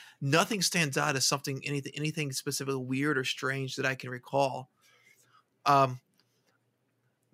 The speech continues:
the, the closest, the closest I can, I can come to this was, um, if it's, if it's, um,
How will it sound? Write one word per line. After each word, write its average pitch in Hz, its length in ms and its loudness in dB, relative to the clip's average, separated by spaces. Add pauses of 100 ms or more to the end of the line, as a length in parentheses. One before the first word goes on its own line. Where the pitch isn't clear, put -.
the, 143 140 2
the 143 140 2
closest, - 800 2
the 156 60 -4
closest 165 460 0
I 147 200 4
can, 131 520 -4
I 143 120 0
can 135 160 -6
come 139 300 -2
to 135 120 -6
this 131 340 -2
was, 131 800 -2
um, 131 420 0 (600)
if 143 220 2
it's, 139 280 2 (200)
if 135 360 -2
it's, - 420 -4
um, 127 320 -2